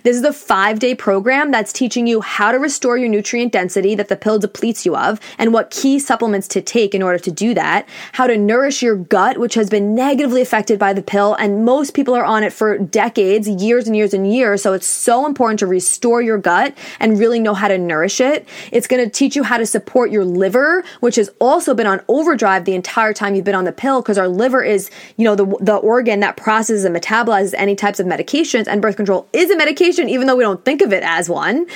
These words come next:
And it also is teaching you how to restore your ovulation and track it properly to avoid or to actually get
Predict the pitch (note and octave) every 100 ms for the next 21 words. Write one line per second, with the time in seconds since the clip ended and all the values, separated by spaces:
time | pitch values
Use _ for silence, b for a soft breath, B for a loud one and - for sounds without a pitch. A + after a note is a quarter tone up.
0 | B B - C4 - C4 F4 F4 C#4+ C#4+
1 | A#3 A#3+ A#3 A3+ B3+ B3+ - - G#3+ A#3
2 | A#3+ A#3+ A#3 G3+ A3 G#3+ G3+ G#3 A3+ F#3+
3 | - G3+ - F#3+ G3+ - - - G3+ B3+
4 | D4 A#3+ G#3 G#3 - A3+ G#3 F3 G3 G#3
5 | G#3+ A3 B B - C#4+ C4 G3 A#3+ -
6 | - A#3 - G#3+ G#3 A#3 G#3+ F3 G3+ F#3+